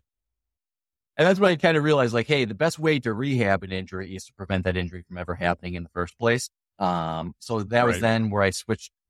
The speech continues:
Speaker 1: from more that sports medicine into more of being, you know, physical preparation coach.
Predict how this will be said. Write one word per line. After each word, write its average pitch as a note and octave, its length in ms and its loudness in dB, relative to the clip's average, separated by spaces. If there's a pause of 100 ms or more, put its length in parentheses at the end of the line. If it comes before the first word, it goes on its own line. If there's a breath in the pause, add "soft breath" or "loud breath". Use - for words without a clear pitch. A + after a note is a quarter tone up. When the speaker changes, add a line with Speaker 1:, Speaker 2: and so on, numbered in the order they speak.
(100)
Speaker 1:
from F#2+ 260 0
more F#2+ 240 0
that F#2+ 160 0
sports - 400 -10
medicine B2 600 0
into F#2+ 640 0
more F#2 260 4
of E2+ 100 -8
being, F2+ 320 -2
you G2 120 -2
know, E2+ 120 0
physical F#2 240 -6
preparation F2+ 560 -2
coach. G#2 500 0